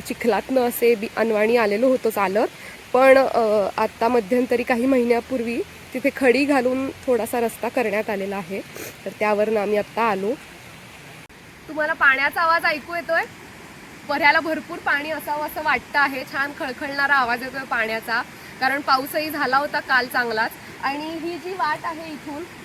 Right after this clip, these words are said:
तर ती आमच्या जुन्या घराकडे जाते. इथे दत्ताचं मंदिर आहे आणि इथे लागूनच, इथे पर्याला लागून छोटीशी पायवाट आहे,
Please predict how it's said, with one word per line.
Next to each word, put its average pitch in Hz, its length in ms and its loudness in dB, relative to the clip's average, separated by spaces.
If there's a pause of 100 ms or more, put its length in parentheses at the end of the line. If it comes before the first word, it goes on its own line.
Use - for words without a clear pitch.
(100)
तर 294 200 -2
ती 330 80 -4
आमच्या 294 260 0
जुन्या 302 300 0
घराकडे 294 480 0
जाते. 277 280 0
इथे 269 240 -10
दत्ताचं 269 460 -6
मंदिर 269 340 -8
आहे 254 260 -2 (340)
आणि 285 400 -6
इथे 339 240 -10
लागूनच, 311 560 -2 (140)
इथे 294 160 -10
पर्याला 277 480 -2
लागून 269 380 -2
छोटीशी 294 340 -10
पायवाट 294 500 2
आहे, 262 240 -4